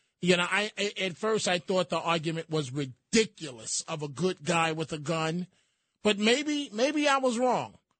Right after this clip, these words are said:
Maybe that is the answer. We're, we're gonna find out real soon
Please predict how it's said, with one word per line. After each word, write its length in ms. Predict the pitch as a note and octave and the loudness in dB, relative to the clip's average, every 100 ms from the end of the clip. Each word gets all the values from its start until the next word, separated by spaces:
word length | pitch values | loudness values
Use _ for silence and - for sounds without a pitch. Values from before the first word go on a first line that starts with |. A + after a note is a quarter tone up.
| _ _ _ _ _ | _ _ _ _ _
Maybe 380 | D3 A3+ C#4+ D#4 | 2 2 2 2
that 220 | D#4 D#4 | 2 2
is 220 | D#4+ C#4 | 2 0
the 200 | G#3 G#3+ | 0 -2
answer. 400 | F#3 C#3+ - A#2 | -2 -4 -8 -14
We're, 220 | A#2 F3+ G#3+ | -2 0 2
we're 100 | F#3 | 0
gonna 240 | G#3+ C4+ A#3+ | 2 2 2
find 360 | C4 C4 C4 | 0 -2 2
out 220 | C4+ C4 F3+ | 2 2 -2
real 440 | E3 A#3 C#4+ D#4 | -4 0 0 0
soon 640 | - D4 E4 A3 B2+ F2+ | 0 0 0 -2 -4 -12